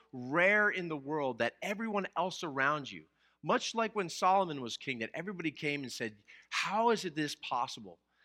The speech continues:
That you would point them to God and that they would say, "Can he be our God?" And your response, people of Israel, would be, "Absolutely, you may join us. Here's what this looks like."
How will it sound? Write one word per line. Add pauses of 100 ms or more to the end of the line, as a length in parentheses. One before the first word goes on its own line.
(140)
That
you
would
point (120)
them
to
God (300)
and
that
they
would
say,
"Can
he
be
our
God?" (280)
And
your
response,
people
of
Israel,
would
be, (320)
"Absolutely, (200)
you
may
join
us. (420)
Here's
what
this
looks
like."